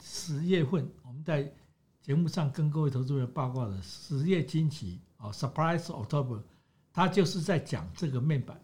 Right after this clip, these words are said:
整个面板呢，它会延续到明年的第一季，它的，它的表现呢都会相当亮丽，哦，所以说各位投资朋友可以注意。那另外呢，各位投资朋友可以注意到，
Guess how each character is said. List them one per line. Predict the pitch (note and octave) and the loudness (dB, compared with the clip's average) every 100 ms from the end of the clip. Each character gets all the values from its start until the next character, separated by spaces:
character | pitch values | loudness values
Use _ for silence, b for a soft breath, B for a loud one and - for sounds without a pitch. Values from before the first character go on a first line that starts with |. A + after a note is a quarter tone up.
| - - | -16 -4
整 | C#3 | 0
个 | E3+ | 2
面 | G#3+ G#3 | 4 4
板 | C#3+ G#2+ | 2 -2
呢， | A2 A2 B B B | -4 -6 B B B
它 | F3+ | 2
会 | F#3+ F3 | 2 4
延 | C3 E3+ | 4 4
续 | E3+ G#3 D#3 | 2 2 2
到 | D#3 C3+ B B B - | 0 -2 B B B -2
明 | C#3+ F3+ | 4 6
年 | F3 E3 | 6 4
的 | D3 | 2
第 | C#3+ E3+ D#3+ | 0 0 0
一 | |
季， | D#3+ C#3 G#2+ | 0 -4 -4
它 | C#3 D#3+ | -4 -2
的， | C3+ F2+ - - _ _ _ _ | -2 -4 -10 -20 _ _ _ _
它 | - F3 | 0 2
的 | D#3 | 2
表 | - G#2+ | 0 -2
现 | A2 D#3+ A#2 | 0 0 0
呢 | G2 - | -2 -6
都 | D3 | -8
会 | C#3+ C#3 | -4 -2
相 | D3 C3+ | 0 2
当 | B2+ B2+ | 2 2
亮 | B2 A2+ | 0 -2
丽， | G#2 E2+ - | -4 -6 -10
哦， | F#2+ G2+ | -16 -12
所 | C3+ | -6
以 | C3+ | -4
说 | |
各 | C3+ D3+ | -2 -2
位 | C3 | 0
投 | B2+ | 0
资 | B2+ | 0
朋 | A#2 | -2
友 | G#2 | -2
可 | B2+ | -4
以 | G2+ | -4
注 | - A#2 | -4 -4
意。 | G2 F2 b b b b b | -4 -8 b b b b b
那 | B3 | 0
另 | B3 C4+ C4+ | 2 2 2
外 | A#3+ D#3 | 2 4
呢， | A#2+ G#2 - - _ _ _ _ _ - - | 2 -2 -10 -20 _ _ _ _ _ -6 4
各 | |
位 | G#3+ | 6
投 | E3+ F3+ | 6 4
资 | F#3+ | 4
朋 | E3+ | 2
友 | C#3 | 2
可 | E3+ | 2
以 | D3+ | 2
注 | - F3 | 2 2
意 | D3+ | 2
到， | C3+ A#2+ G#2+ | 0 -4 -6